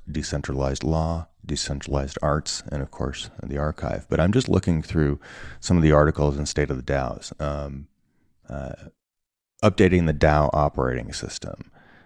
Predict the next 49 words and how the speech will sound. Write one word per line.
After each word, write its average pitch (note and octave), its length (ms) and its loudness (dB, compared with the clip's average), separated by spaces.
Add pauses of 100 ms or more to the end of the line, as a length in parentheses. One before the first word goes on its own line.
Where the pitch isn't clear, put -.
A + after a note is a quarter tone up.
(420)
having E2+ 420 4
the E2 80 4
hard D#2+ 340 2
conversation, D2 800 0
building D2 380 2
better C#2+ 180 2
compensation C#2 800 -4
frameworks, G1+ 800 -8 (420)
funding G2 440 8
the F#2 100 8
future E2+ 500 4
through - 160 -4
scholarship D#2+ 840 4
daos. - 520 -6
There's G2+ 300 6
just F#2+ 240 2
a E2+ 80 2
ton G2+ 320 0
of E2+ 100 -2
stuff D2+ 300 -4
here C2+ 380 -4
that C#2+ 380 -6 (100)
harnessing G#2 480 4
the D#2 140 4
hive D#2 360 2
mind. C#2+ 520 0 (360)
And G2 160 8
then F#2+ 80 10
I, A#2+ 260 12
there's A#2 280 12
one G#2 160 12
that D#2+ 140 10
I F2 180 12
love, C#2+ 280 10
and C#2+ 80 6
I D2+ 100 8
know E2+ 260 10
who F2+ 160 10
wrote D#2+ 240 8
this, C2+ 180 4
even D2 220 2
though C#2+ 80 2
the C2+ 80 0
byline C#2+ 500 6
isn't C#2 300 -2
on C2+ 140 -2
the C2+ 80 -4
summary D#2+ 340 2
page, B1+ 420 0